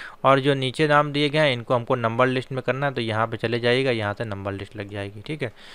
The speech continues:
तो पहले में तो आपको इस प्रकार से क्रिएशन करना था, पहले नंबर क्वेश्चन में आपने मान लीजिए ये करके इसको सेव कर दिया,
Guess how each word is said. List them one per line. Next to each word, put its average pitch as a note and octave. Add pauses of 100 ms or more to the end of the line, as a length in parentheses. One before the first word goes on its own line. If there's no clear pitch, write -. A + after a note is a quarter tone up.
(200)
तो C#3
पहले C#3
में D#3+
तो D3
आपको C#3
इस B2+
प्रकार A#2+
से D#3
क्रिएशन A#2+
करना F#2+
था, G2 (440)
पहले C3+
नंबर C#3
क्वेश्चन C3
में B2+
आपने B2
मान A#2
लीजिए B2+
ये A2+
करके A2+ (420)
इसको D3+
सेव C3
कर G#2
दिया, G2+